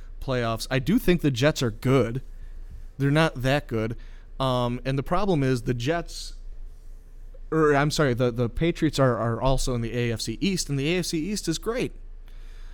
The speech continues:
Um, all right, so let's switch to the N F C side. On the N F C side, we've got the Eagles at one, Vikings at two,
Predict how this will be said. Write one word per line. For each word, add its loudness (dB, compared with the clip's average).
Um, -2
all 0
right, -4
so 0
let's 4
switch 0
to 0
the 2
N 2
F 2
C -2
side. 0
On 0
the 0
N 2
F 0
C -4
side, 0
we've 0
got 0
the -2
Eagles 2
at -4
one, 0
Vikings 0
at -10
two, 0